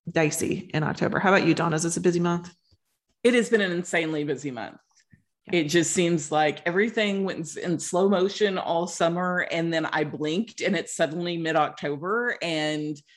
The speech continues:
Speaker 2: we have had trips and people visiting and tons of deadlines. It's just been crazy.
Speaker 1: Yeah, same here. Everything kind of fell all at once. I got revisions back on a book,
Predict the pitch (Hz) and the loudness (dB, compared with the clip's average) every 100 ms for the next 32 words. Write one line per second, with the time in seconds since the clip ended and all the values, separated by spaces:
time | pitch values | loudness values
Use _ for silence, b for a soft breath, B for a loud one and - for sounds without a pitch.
0 | b b - 160 180 175 202 156 147 147 | b b -6 0 4 4 4 0 0 -2
1 | 139 123 - 302 220 - - 180 175 262 | -4 -6 0 2 2 -2 -4 -2 -2 -2
2 | 269 208 180 180 175 170 160 147 151 156 | -2 -2 0 -2 -2 -4 -4 -4 -4 -4
3 | 156 156 147 - 262 254 220 196 180 160 | -4 -4 -6 -4 0 0 0 0 0 0
4 | 151 135 135 135 156 - 170 - 156 151 | -4 -4 -8 -8 -8 -8 -10 -2 -2 4
5 | 147 107 - - _ B B B B B | 4 2 -2 -14 _ B B B B B
6 | B - 165 151 160 208 196 196 170 160 | B -2 2 2 2 4 6 6 6 4
7 | 180 190 190 196 170 - 175 165 151 165 | 4 4 4 2 0 2 4 4 4 2
8 | 160 - 160 156 160 151 147 - _ _ | 2 2 -2 -2 -4 -2 -2 -4 _ _
9 | _ - 185 233 220 208 196 185 160 151 | _ 0 4 6 6 6 4 4 0 2
10 | 254 247 | 4 2